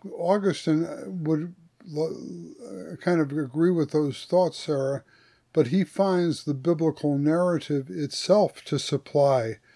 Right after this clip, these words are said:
uh, the, uh, the story that affects, uh, the, the, rather than the trying to, uh,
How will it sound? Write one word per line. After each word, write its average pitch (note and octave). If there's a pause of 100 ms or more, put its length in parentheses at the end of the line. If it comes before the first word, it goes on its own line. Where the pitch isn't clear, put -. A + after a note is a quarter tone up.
(400)
uh, E3
the, D3
uh, C#3 (500)
the C#3+
story D3+
that C#3 (280)
affects, - (540)
uh, C#3 (220)
the, D3+ (520)
the, C#3+ (720)
rather F3
than D3+
the C#3
trying D3
to, C#3 (760)
uh, E3